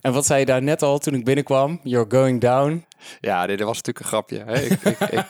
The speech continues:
Speaker 2: ik wens altijd iedereen hetzelfde toe. Eh, alleen net zoals jij een missie hebt om iedereen te positiveren, heb ik een missie om iedereen te laten nadenken.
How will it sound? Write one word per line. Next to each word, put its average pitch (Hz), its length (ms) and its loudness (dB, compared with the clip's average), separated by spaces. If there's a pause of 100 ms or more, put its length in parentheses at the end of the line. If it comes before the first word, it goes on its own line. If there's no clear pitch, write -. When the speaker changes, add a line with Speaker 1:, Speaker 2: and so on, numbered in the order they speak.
(120)
Speaker 2:
ik 180 120 -2
wens 147 220 0
altijd 151 320 0
iedereen 156 300 2
hetzelfde 143 380 -2
toe. 135 320 -2
Eh, - 120 -6 (280)
alleen 123 320 0
net 120 200 0
zoals 113 160 -2
jij 113 180 4
een 110 120 -2
missie 131 300 0
hebt 127 200 0
om 117 140 -4
iedereen 120 300 0
te - 140 -10
positiveren, 123 720 0
heb 110 120 -4
ik 127 100 -4
een 117 120 -4
missie 117 420 -2
om 110 160 -6
iedereen 110 260 0
te - 100 -4
laten 107 260 -2
nadenken. 107 540 -4